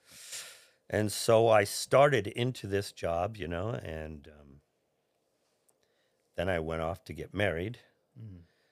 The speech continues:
Speaker 1: And I came home. There was some bobbling and turbulence in between there with my jobs, 'cause I went from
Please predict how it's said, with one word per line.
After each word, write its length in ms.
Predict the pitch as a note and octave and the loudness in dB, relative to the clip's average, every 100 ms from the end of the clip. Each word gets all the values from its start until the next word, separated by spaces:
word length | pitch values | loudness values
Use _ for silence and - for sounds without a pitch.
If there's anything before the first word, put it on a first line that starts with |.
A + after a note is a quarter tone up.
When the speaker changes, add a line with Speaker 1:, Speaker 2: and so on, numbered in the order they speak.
| _ _ | _ _
Speaker 1:
And 140 | D#2+ D#2+ | -10 -8
I 100 | D#2 | -8
came 360 | - F#2 F2 | -6 -4 -4
home. 480 | E2+ F#2+ E2+ F2 G#2+ - - _ _ - | -4 -2 -2 -4 -8 -12 -20 _ _ 0
There 140 | C3 | 2
was 200 | A2+ G2+ | 2 0
some 720 | - - - - C3+ A2 F2+ | -6 -10 -8 0 2 2 0
bobbling 640 | E2+ F2 F2 F2+ F2 E2+ E2+ | 2 2 2 0 -2 -2 -6
and 440 | F#2 D#2 D2+ C#2+ - _ _ _ _ - | -6 -8 -6 -8 -14 _ _ _ _ -2
turbulence 640 | A2 G#2 E2+ E2 D#2+ - | 0 0 -2 -4 -6 -4
in 140 | F#2+ | -6
between 420 | E2 D#2 - F#2 E2+ | -6 -8 -8 -6 -4
there 160 | D#2 | -4
with 200 | D#2 D2+ | -6 -8
my 180 | D#2+ D2 | -12 -12
jobs, 680 | D#2 F2+ D#2 D2+ F2+ - - _ _ _ _ _ _ _ _ _ | -6 -4 -4 -6 -10 -16 -20 _ _ _ _ _ _ _ _ _
'cause 140 | D#2+ | -4
I 100 | E2 | -2
went 240 | E2 D#2 - | -2 -4 -8
from 340 | D2+ C2+ | -10 -10